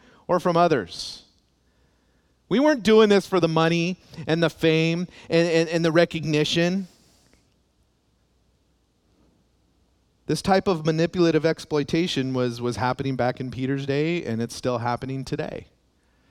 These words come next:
In, uh, A D one hundred, there was this writing called the Didache,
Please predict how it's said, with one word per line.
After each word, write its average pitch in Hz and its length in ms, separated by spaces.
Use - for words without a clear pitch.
In, 127 220
uh, 117 180
A 151 160
D 175 160
one 151 220
hundred, 131 420
there 117 100
was 113 160
this 113 280
writing 117 360
called 107 220
the 107 80
Didache, 101 720